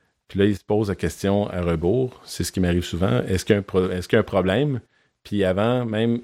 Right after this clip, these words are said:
est-ce qu'il y a un problème ? C'est, c'est qui qui peut avoir ce problème-là ? Si on n'a pas répondu à ces questions-là, on ne pourra jamais répondre à la question « combien ça va, combien je peux le vendre ? » Alors que souvent, on va arriver, euh,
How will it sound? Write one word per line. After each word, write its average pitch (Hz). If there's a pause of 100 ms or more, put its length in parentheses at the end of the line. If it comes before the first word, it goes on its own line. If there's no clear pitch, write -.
est-ce 87
qu'il -
y -
a 95
un -
problème ? 98
C'est, 92
c'est 110
qui 147 (1120)
qui 101
peut 104
avoir 98
ce -
problème-là ? 87 (760)
Si -
on 151
n'a 117
pas 120
répondu 110
à 107
ces 101
questions-là, 98 (260)
on 101
ne 98
pourra 107
jamais 107
répondre 95
à 90
la 87
question « 107 (500)
combien 92
ça 87
va, 82 (140)
combien 95
je 82
peux 82
le 80
vendre ? » 87 (920)
Alors 85
que 85
souvent, 87
on 90
va 82
arriver, 85
euh, 82